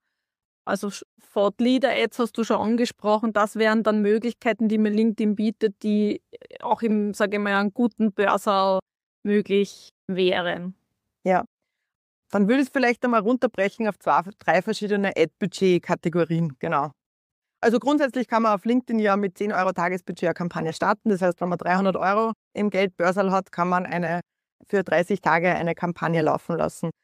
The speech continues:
Speaker 2: Dreihundert Euro ist jetzt grundsätzlich ein bisschen wenig in den meisten Fällen, aber wenn man nicht mehr hat, kann man das natürlich auch probieren. Wenn ich jetzt wenig Budget hätte, also zum Beispiel zwischen tausend und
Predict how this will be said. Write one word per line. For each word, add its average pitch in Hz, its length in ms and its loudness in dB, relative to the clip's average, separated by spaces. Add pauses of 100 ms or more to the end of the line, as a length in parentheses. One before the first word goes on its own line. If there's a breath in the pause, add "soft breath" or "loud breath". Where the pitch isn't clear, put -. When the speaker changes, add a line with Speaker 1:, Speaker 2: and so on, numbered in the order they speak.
(540)
Speaker 2:
Dreihundert 180 300 2
Euro 185 200 2
ist 185 140 2
jetzt 185 140 -6
grundsätzlich 196 460 0
ein 175 60 -4
bisschen 180 200 -6
wenig 202 280 0
in 226 100 0
den 220 160 0
meisten 196 320 0
Fällen, 208 340 0
aber 185 420 0 (400)
wenn 185 200 -2
man 185 100 0
nicht 180 180 -2
mehr 170 140 -2
hat, 185 160 0
kann 175 160 -4
man 170 80 0
das 175 120 -2
natürlich 165 340 -2
auch - 140 -2
probieren. 156 300 -4 (460)
Wenn 226 140 2
ich 247 80 2
jetzt 262 180 0
wenig 202 300 2
Budget 175 320 2
hätte, 156 240 0
also 165 240 0
zum 185 180 -4
Beispiel 175 360 -2
zwischen 180 420 -2
tausend 170 460 2
und 175 160 -2